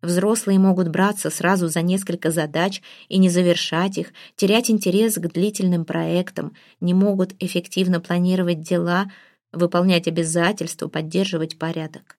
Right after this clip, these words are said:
При этом интеллектуальные способности отнюдь не нарушены. Иногда даже наоборот, взрослые могут генерировать совершенно уникальные идеи,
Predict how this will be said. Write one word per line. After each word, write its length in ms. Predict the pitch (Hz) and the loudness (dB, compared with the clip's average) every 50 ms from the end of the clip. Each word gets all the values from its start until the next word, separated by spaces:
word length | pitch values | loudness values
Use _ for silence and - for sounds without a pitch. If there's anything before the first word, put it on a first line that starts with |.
| _ _ _ _ _ _ _ _ _ _ _ _ _ _ _ _ _ | _ _ _ _ _ _ _ _ _ _ _ _ _ _ _ _ _
При 160 | - 175 190 | 0 2 2
этом 280 | 202 208 202 196 196 196 | 2 2 2 2 4 4
интеллектуальные 680 | 190 190 190 190 190 190 190 214 226 233 226 220 214 196 | 4 4 2 0 -2 0 0 0 2 4 4 4 2 2
способности 680 | 190 - 185 185 190 - 226 214 214 214 196 - - 208 | 0 -2 -2 -2 0 0 0 2 2 0 0 0 0 0
отнюдь 460 | 202 190 185 190 196 208 226 220 220 214 | 2 2 2 2 4 4 4 4 4 4
не 140 | 208 214 | 4 4
нарушены. 800 | 208 208 202 202 196 208 220 214 - - - 165 160 - - - _ _ _ _ _ | 4 4 2 2 2 2 2 0 -2 -4 -4 -6 -6 -8 -10 -14 _ _ _ _ _
Иногда 440 | - 196 190 190 185 196 196 233 233 | 2 4 4 6 6 4 4 2 4
даже 280 | 190 196 208 196 208 202 | 4 2 2 2 0 0
наоборот, 560 | 202 196 185 175 180 175 175 196 190 196 - - - - - - | 0 0 2 2 2 2 2 2 2 0 -2 -10 -20 -20 -12 -10
взрослые 480 | 180 165 185 208 214 214 - 202 202 | -4 -2 0 0 0 0 0 0 2
могут 320 | 190 190 196 196 196 180 165 | 2 2 2 2 0 0 -2
генерировать 680 | 156 170 180 180 185 185 196 208 220 214 202 202 196 | 0 2 2 2 2 4 4 2 2 2 0 -2 -4
совершенно 600 | - - 190 185 190 190 - - 196 196 202 196 | -4 -4 -2 -2 -2 -2 -2 -2 0 0 0 0
уникальные 720 | 196 196 190 196 190 190 - 233 233 220 185 170 165 156 160 | 0 2 2 2 2 2 0 0 0 0 0 0 0 -2 -4
идеи, 360 | 156 165 190 214 208 185 196 | -2 0 0 2 2 0 -2